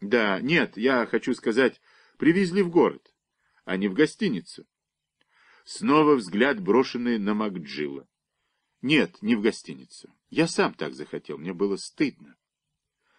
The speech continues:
«Полагаю, вы больше не нуждаетесь в моих услугах».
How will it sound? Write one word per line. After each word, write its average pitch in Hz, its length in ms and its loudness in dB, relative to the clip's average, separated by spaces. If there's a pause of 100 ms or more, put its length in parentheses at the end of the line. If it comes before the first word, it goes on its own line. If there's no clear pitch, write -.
(580)
«Полагаю, 120 760 4
вы 92 220 4
больше 127 640 2
не 107 160 -2
нуждаетесь 139 720 -2
в - 20 -20
моих 71 300 -12
услугах». - 560 -16